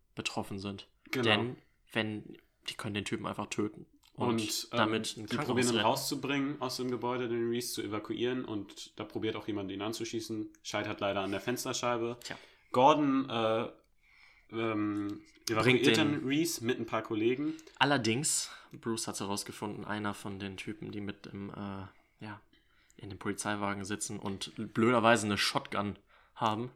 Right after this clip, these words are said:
Speaker 2: Hat eine Frau in einem Krankenhaus.
Speaker 1: Und
Speaker 2: Und
Speaker 1: der möchte natürlich nicht, dass ihr da was
Speaker 2: Genau,
Speaker 1: zustößt.
Speaker 2: und man
Speaker 1: Er
Speaker 2: merkt,
Speaker 1: vers-
Speaker 2: er zittert, aber, ähm,
Speaker 1: Gordon versucht ihn zu beruhigen, aber er entschließt sich dann dazu,
Speaker 2: zu
Speaker 1: äh,
Speaker 2: sch-
Speaker 1: zu schießen.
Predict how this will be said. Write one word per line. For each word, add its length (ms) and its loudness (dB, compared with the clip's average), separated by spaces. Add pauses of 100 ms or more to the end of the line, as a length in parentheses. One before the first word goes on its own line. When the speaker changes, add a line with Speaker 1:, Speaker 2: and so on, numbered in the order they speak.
Speaker 2:
Hat 200 -4
eine 120 -2
Frau 420 2
in 100 -2
einem 140 0
Krankenhaus. 880 -4
Speaker 1:
Und 320 -6
Speaker 2:
Und 100 0
Speaker 1:
der 80 2
möchte 340 0
natürlich 460 -2
nicht, 480 -8
dass 160 -8
ihr 60 -6
da 120 -6
was 200 -6
Speaker 2:
Genau, 320 0
Speaker 1:
zustößt. 40 -2
Speaker 2:
und 60 -2
man 80 2
Speaker 1:
Er 40 2
Speaker 2:
merkt, 160 6
Speaker 1:
vers- 120 0
Speaker 2:
er 20 -10
zittert, 500 0
aber, 400 0
ähm, 380 -6 (120)
Speaker 1:
Gordon 200 2
versucht 280 0
ihn 100 -4
zu 160 0
beruhigen, 440 0
aber 180 0
er 120 -2
entschließt 500 -2
sich 140 -4
dann 140 -2
dazu, 460 -2 (800)
Speaker 2:
zu 120 -8
Speaker 1:
äh, 40 -2
Speaker 2:
sch- 320 -2
Speaker 1:
zu 120 -4
schießen. 460 0